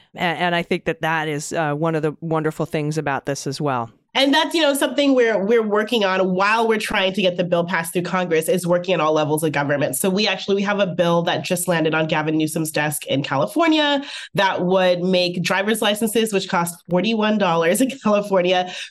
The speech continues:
Speaker 2: free for unhoused folks. It would also make birth certificates free for low-income Californians, so thirty dollars each. And so that would be, that's a huge step in helping people be able to not just get I Ds, which you need a birth certificate for,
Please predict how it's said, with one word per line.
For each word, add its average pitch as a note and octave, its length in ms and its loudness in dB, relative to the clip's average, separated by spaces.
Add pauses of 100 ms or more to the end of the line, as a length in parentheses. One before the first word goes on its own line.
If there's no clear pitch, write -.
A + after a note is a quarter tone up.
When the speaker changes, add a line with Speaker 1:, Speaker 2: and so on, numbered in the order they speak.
(180)
Speaker 2:
free C#4 360 4
for C4+ 140 0
unhoused A#3 520 0
folks. A3 300 0
It G#3 60 4
would G3+ 100 0
also A#3 300 0
make G3 220 0
birth G3 180 0
certificates A#3 580 -2
free G#3 380 -4
for G#3 180 -2
low-income F3+ 500 2
Californians, A#3+ 640 0
so F#3 80 -2
thirty B3 420 0
dollars C#3+ 440 0
each. F3 300 -4
And C3+ 100 -4
so D#3+ 160 -2
that D#3 260 -2
would F3 140 -4
be, D#3 260 -2 (220)
that's F#3+ 160 -2
a F#3 60 2
huge G#3+ 500 -2
step F3 320 -2
in F3 160 2
helping F3+ 340 -2
people F3+ 260 -2
be E3 160 0
able E3 200 0
to D#3+ 360 0 (240)
not G#3+ 280 0
just G3+ 260 -2
get E3+ 240 0
I F3 140 0
Ds, F#3 320 0
which E3+ 160 -2
you E3+ 40 -2
need E3 120 2
a D#3 40 -2
birth E3+ 180 0
certificate - 440 -4
for, E3 340 -2